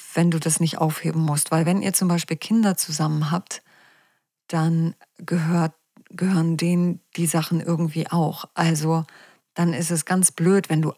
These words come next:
alle... Bilder von Mama oder alle Bilder von Papa vernichtest. Das ist für die Kinder nicht gut. Aber du kannst die Bilder von deinem Ex oder deiner Ex deinen Kindern geben, weil es ist ja ihr Vater oder es ist ihre Mutter.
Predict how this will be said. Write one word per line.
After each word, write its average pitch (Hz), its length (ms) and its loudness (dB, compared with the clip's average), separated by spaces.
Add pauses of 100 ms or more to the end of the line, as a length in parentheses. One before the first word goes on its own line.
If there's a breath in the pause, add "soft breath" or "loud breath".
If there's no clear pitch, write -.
(120)
alle... 185 540 2 (580 soft breath)
Bilder 190 340 4
von 156 220 0
Mama 170 380 2
oder 156 300 -2
alle 180 180 2
Bilder 175 360 0
von 147 220 -4
Papa 160 300 -2
vernichtest. 151 800 -4
Das 160 120 -4
ist - 140 -4
für 175 120 -4
die 165 80 -2
Kinder 175 340 0
nicht 156 240 -2
gut. 160 300 -2
Aber 214 280 2 (320 loud breath)
du 170 100 -8
kannst 185 460 2
die 170 120 2
Bilder 202 580 2
von 185 560 0 (160)
deinem 160 320 2
Ex - 340 -2 (320)
oder 160 240 -2
deiner 170 440 2
Ex - 280 -4 (440 loud breath)
deinen 170 260 2
Kindern 170 380 0
geben, 151 520 -2 (400)
weil 160 240 2
es 160 140 -2
ist - 160 -2
ja 165 80 -2
ihr 175 220 0
Vater 175 420 -2
oder 151 100 -2
es 151 120 -4
ist - 160 -4
ihre 170 240 -2
Mutter. 165 440 -2